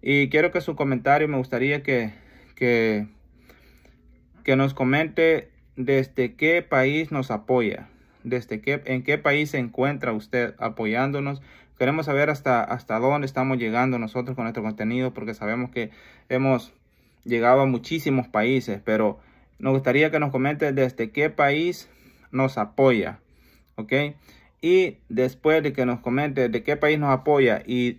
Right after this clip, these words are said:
cuánto tiempo lleva viendo nuestro contenido, que deje sus iniciales de su nombre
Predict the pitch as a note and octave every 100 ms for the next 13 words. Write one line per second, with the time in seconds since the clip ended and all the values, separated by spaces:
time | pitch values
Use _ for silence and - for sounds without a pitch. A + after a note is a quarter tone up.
0 | - - C3+ D#3+ D3+ C3+ B2 D3 D3 C3
1 | B2 C#3+ D3 G#2 - - - B2 C#3 C3+
2 | B2 A2 - G#2+ G#2 C#3+ F3 F3 D#3+ _
3 | _ _ _ _ _ _ _ _ _ B2
4 | B2 D3+ D#3+ C#3+ C#3+ C3 A#2 G#2 C#3 C3
5 | A2 F2 - - _ _ _ _ A2 G#2+
6 | A2 A#2 D#3 E3+ F3